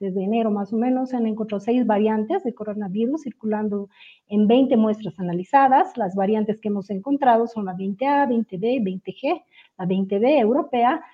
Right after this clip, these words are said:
la veinte J, que es la gamma, la brasilera o P uno, y la veinte D, que es la andina, ¿no? Que son las que circulan en Bolivia de forma preliminar. Se debe re-, continuar con la vigilancia, ¿no? Para evitar el ingreso de otras variantes que puedan evitar la inmunidad adquirida, por ejemplo,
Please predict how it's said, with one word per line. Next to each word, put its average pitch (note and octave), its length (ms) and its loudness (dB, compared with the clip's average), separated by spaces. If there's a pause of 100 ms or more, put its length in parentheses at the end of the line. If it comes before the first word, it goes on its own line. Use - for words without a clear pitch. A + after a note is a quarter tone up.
(140)
la F#3+ 100 -2
veinte G3+ 320 2
J, G3+ 320 -2
que B3 100 -6
es - 80 -8
la F3 140 -4
gamma, G#3 480 0
la G3+ 100 2
brasilera F#3 540 -2
o G3+ 80 -4
P C#4 140 2
uno, C#4+ 320 2 (320)
y E4 400 6
la B3+ 200 4
veinte G#3+ 380 2
D, G#3 140 0
que G#3 100 -2
es F3+ 60 -4
la F#3 100 -2
andina, F3 540 0 (260)
¿no? B3+ 160 -6
Que - 100 -6
son A#3 200 -2
las A3 160 0
que G3+ 100 -2
circulan D4 540 2
en D4+ 80 4
Bolivia A#3 360 4
de G#3 160 -4
forma G#3 420 -4
preliminar. F#3+ 580 0 (1080)
Se A#3+ 120 6
debe B3 180 6
re-, B3+ 180 0
continuar B3 720 2
con A3+ 160 -4
la F#3 80 -2
vigilancia, G#3+ 720 0
¿no? A#3+ 160 -2
Para F#3 320 -6
evitar F#3 420 -2
el A3 140 2
ingreso G3 340 -2
de F#3+ 100 -4
otras F#3+ 200 -12
variantes G3 480 -4
que - 80 -4
puedan G#3+ 380 -2
evitar G3 340 -4
la F#3 80 0
inmunidad F#3+ 500 -2
adquirida, A3 560 0
por - 140 -20
ejemplo, - 260 -20